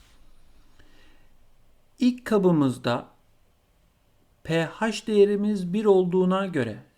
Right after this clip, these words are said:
ve sıfır virgül bir molarlık bir H X asidi olduğuna göre H X asidimizin tamamı iyonlarına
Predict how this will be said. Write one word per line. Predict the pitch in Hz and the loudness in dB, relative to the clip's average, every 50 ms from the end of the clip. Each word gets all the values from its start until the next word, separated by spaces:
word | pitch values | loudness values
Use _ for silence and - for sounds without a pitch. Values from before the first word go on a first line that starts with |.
| _ - | _ -10
ve | 135 | -10
sıfır | 131 - - 208 202 - 247 233 208 | -10 -8 -8 -8 -6 -4 -4 -4 -2
virgül | 208 208 202 196 185 202 202 202 185 175 | -2 -2 -2 0 0 0 0 0 0 -2
bir | 202 214 214 | -4 -4 -2
molarlık | 214 202 202 196 196 190 190 190 196 196 202 202 - - | -2 -2 -2 -2 -2 -2 -2 -2 0 -2 -4 -4 -4 -4
bir | 196 196 196 | -2 -2 -2
H | 175 - - 190 185 180 - - - | -2 -4 -8 -8 -8 -8 -10 -14 -12
X | - 220 202 202 - - - | -12 -12 -12 -12 -18 -14 -14
asidi | 180 - - 196 190 | -12 -10 -6 0 2
olduğuna | 190 185 185 185 170 180 180 180 180 180 185 | 2 2 2 0 0 -2 -2 -2 0 -2 -2
göre | 180 165 151 123 117 110 113 127 - - - - - - - - | -2 -2 -4 -4 -4 -4 -6 -8 -10 -14 -20 -20 -20 -20 -18 -10
H | - 180 180 175 - - - - | -6 -6 -6 -6 -8 -16 -14 -14
X | 233 202 - - | -14 -14 -12 -8
asidimizin | - 185 180 - 185 175 156 151 135 127 120 104 110 127 123 - - - - _ - _ _ _ | -8 -8 -6 -6 -8 -6 -2 -2 -2 -2 -2 -4 -4 -8 -8 -8 -10 -16 -20 _ -20 _ _ _
tamamı | - - 185 220 233 233 220 196 170 139 131 143 165 - - - - - - - - | -8 -4 -2 0 2 2 2 2 2 2 0 -2 -4 -6 -14 -20 -20 -20 -20 -12 -8
iyonlarına | 165 165 175 180 180 180 180 180 180 180 180 175 180 180 180 180 180 180 180 | -4 -2 0 0 0 0 0 0 0 0 0 0 0 0 0 0 0 -2 -4